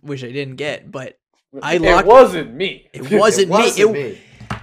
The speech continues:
Speaker 1: Everyone thought it was me, but it wasn't me, okay? Everyone assumed I was just the guy who drove the guy. Anyways, um,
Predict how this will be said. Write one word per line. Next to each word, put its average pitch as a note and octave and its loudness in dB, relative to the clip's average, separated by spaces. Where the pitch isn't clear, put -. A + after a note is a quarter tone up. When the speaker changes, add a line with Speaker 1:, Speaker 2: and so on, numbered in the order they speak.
Speaker 1:
Everyone E4 6
thought F4 6
it B3 4
was F3 2
me, F#3+ -2
but G3+ 2
it G#3 2
wasn't C4+ 2
me, C4 -2
okay? A3 0
Everyone F4 4
assumed F4+ 2
I E4+ 4
was A3+ -2
just F3+ -6
the F#3 -2
guy G#3+ 2
who F#3 -10
drove F#4 2
the G#3 -4
guy. E3 -2
Anyways, D#3+ -4
um, D3 -2